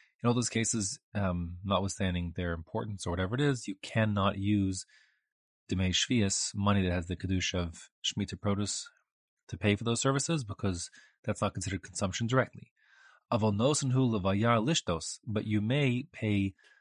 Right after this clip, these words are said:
the well digger directly to provide you with water for drinking, because that's consumption and that's okay.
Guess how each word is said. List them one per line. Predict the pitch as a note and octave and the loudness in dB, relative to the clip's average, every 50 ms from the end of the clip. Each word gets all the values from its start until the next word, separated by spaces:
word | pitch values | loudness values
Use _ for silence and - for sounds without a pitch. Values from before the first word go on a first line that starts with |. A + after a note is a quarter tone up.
| _ _ _ - | _ _ _ -4
the | G#2 | -2
well | F2 G2+ G#2+ A2 G#2+ G#2+ | 2 4 4 6 4 4
digger | G2 G#2+ G#2 F2+ G2 | 2 2 2 2 0
directly | F2+ G2 F#2+ F#2+ A2+ D3+ D3 - - G2 G2+ G2 G#2+ A2 _ _ _ _ _ _ _ - | 0 2 4 4 4 4 4 0 -2 0 0 0 0 -4 _ _ _ _ _ _ _ -12
to | - - | -6 -4
provide | A#2 F#2+ G2 G2+ G2 F2+ | -2 2 4 4 4 4
you | G2+ F2+ | 0 -2
with | E2+ | -2
water | F#2+ F2 F2+ G2 G2 F#2+ | -2 0 2 2 2 2
for | - - F2 | 0 -4 -2
drinking, | - G#2+ A2 G#2+ - - E2+ E2+ - - _ _ _ _ _ _ - | 2 2 2 2 0 -4 -10 -12 -14 -18 _ _ _ _ _ _ -14
because | - F#2 - F#2+ E2 E2 | -12 -6 -4 -4 -4 -4
that's | - E2+ - - | -4 -6 -6 -6
consumption | - B2+ - - F#3 F3 - - F3+ | -10 -4 2 2 2 2 2 0 -2
and | E3 B2 | 0 0
that's | A2+ G#2+ - - | -2 -2 -4 -8
okay. | - - E2+ | -6 -6 -6